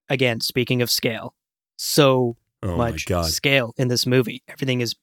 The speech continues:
Speaker 1: big. Everything is bold.
Speaker 2: But it all feels real. Like, that's the thing that blows my mind, 'cause it's not cartoonish.
Speaker 1: Yeah, absolutely. Now, one small note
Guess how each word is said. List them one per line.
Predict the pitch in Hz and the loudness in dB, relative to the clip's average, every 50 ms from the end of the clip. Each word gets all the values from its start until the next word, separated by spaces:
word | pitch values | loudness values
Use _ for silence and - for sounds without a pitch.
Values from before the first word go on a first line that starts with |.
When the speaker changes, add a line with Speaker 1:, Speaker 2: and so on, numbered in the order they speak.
| _ - | _ 0
Speaker 1:
big. | 180 156 127 - - - _ _ _ _ - | 0 0 0 -4 -8 -18 _ _ _ _ -10
Everything | - 131 131 127 127 123 | -6 -4 -4 -4 -2 -4
is | 120 110 | -4 -6
bold. | - _ - 165 156 147 120 - _ - _ _ _ _ _ _ _ - | -4 _ 0 0 2 0 -2 -6 _ -20 _ _ _ _ _ _ _ -6
Speaker 2:
But | 139 135 | -6 -4
it | 147 143 | -2 -4
all | 180 170 | -4 -4
feels | 131 - - - 160 170 165 131 101 - | -4 -8 -6 -2 0 0 0 0 -2 -4
real. | 104 104 131 151 143 107 82 - - _ _ | -4 -2 0 2 2 0 0 -4 -10 _ _
Like, | - 120 - | -6 -4 0
that's | - 143 151 - - - | 0 0 0 -2 -4 -4
the | - 117 104 - _ _ _ _ _ _ | -4 -4 -4 -6 _ _ _ _ _ _
thing | 135 135 131 | 0 2 2
that | 120 110 104 | 2 0 0
blows | - 117 113 113 107 107 | 2 2 2 2 2 0
my | 104 98 | -2 0
mind, | 95 95 98 107 104 82 69 - _ _ _ | 0 0 0 0 0 -2 -4 -12 _ _ _
'cause | - 117 113 | -2 0 0
it's | 120 110 - - | 0 -2 -2 -2
not | 107 104 113 120 131 117 - | -2 0 2 2 0 -2 -4
cartoonish. | - 117 101 - - - 113 120 107 73 - - - - - _ _ _ _ _ _ _ _ _ | -6 -6 -6 -6 -4 -2 -2 -2 -2 -4 -6 -10 -12 -12 -14 _ _ _ _ _ _ _ _ _
Speaker 1:
Yeah, | 123 117 107 101 104 _ _ _ _ | -4 -4 -4 -4 -10 _ _ _ _
absolutely. | - 131 123 - 139 147 156 156 - 117 113 123 123 - _ _ _ _ _ _ _ _ _ _ _ _ _ _ _ | -2 -2 -2 0 4 4 4 4 2 -2 -8 -8 -10 -14 _ _ _ _ _ _ _ _ _ _ _ _ _ _ _
Now, | 160 151 139 143 | 2 2 2 2
one | - 156 160 180 190 | 2 2 2 2 2
small | - - 180 190 185 165 | 2 4 4 6 6 6
note | 170 185 185 165 | 6 4 4 2